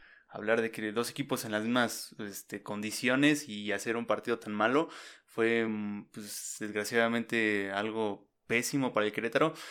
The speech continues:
pero yo aplaudo mucho que el entrenador, dependiendo del equipo o viendo tu equipo, cambies tu alineación.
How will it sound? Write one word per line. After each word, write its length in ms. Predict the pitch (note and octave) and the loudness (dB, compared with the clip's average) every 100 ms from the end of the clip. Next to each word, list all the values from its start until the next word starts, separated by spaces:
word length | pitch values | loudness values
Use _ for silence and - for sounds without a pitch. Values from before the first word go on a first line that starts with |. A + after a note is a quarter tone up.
| - | -12
pero 340 | - A#2 A#2 - | 2 2 2 -4
yo 160 | C3+ D#3+ | 8 8
aplaudo 320 | E3 E3 D#3 | 10 6 6
mucho 380 | D3+ D3+ D#3 D3+ | 4 2 -2 0
que 80 | |
el 80 | A#2 | 0
entrenador, 460 | A2 G#2+ A2+ A2+ B2+ | 0 0 4 4 4
dependiendo 440 | B2+ A2 A2 A#2 | 2 0 0 2
del 80 | A#2 | 2
equipo 380 | G#2 A#2 A2+ B2+ | 2 -2 -2 2
o 640 | B2 G#2+ G#2 G2+ G2+ G2 | 4 4 4 0 0 -4
viendo 340 | G#2 A#2 B2 B2 | 0 0 2 -2
tu 100 | A2 | -4
equipo, 460 | - A#2 - D#3 | -4 -6 0 2
cambies 260 | D#3 B2 B2 | 4 2 2
tu 80 | A2 | 0
alineación. 520 | G#2 G2 - G2 - | -2 -4 -8 -10 -12